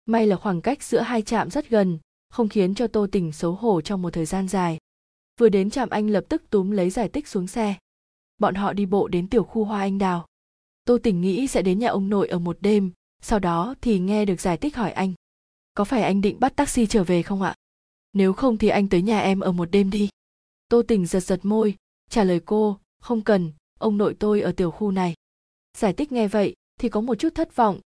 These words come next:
ngẫu nhiên cô lại vui vẻ trở lại. "Ông nội anh sống ở đây à? Thật là trùng hợp nha, em còn đang nói sao lần trước anh đưa em về lại quen đường như thế." Tô Tình ừ một tiếng, hỏi Giải Tích, "Vậy thì tạm biệt."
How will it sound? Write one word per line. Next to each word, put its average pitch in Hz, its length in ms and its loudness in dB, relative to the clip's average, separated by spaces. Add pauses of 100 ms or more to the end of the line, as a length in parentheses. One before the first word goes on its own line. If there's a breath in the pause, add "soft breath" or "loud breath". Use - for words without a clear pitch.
(200)
ngẫu 220 180 2
nhiên 254 300 0
cô 208 180 2
lại 196 180 0
vui 220 200 -2
vẻ 196 200 -2
trở 175 160 -4
lại. 165 260 -4 (560)
"Ông 214 200 2
nội 202 160 2
anh 202 120 0
sống 202 260 -2
ở 262 100 2
đây 196 200 2
à? 185 280 -2 (400)
Thật 247 140 2
là 196 140 2
trùng 185 200 -2
hợp 180 220 -2
nha, 196 340 0 (300)
em 202 260 0
còn 196 140 -2
đang 190 160 -2
nói 175 200 0
sao 208 280 0
lần 185 200 2
trước 269 240 -4
anh 202 180 0
đưa 196 80 0
em 196 220 0
về 185 140 -2
lại 170 180 -2
quen 208 200 -2
đường 185 200 0
như 185 100 -2
thế." 185 360 0 (580)
Tô 226 200 6
Tình 196 180 2
ừ 185 120 2
một 170 200 -2
tiếng, 190 300 2 (280)
hỏi 202 180 2
Giải 170 180 0
Tích, 269 240 2 (320)
"Vậy 180 180 4
thì 185 140 0
tạm 180 240 -4
biệt." 190 200 2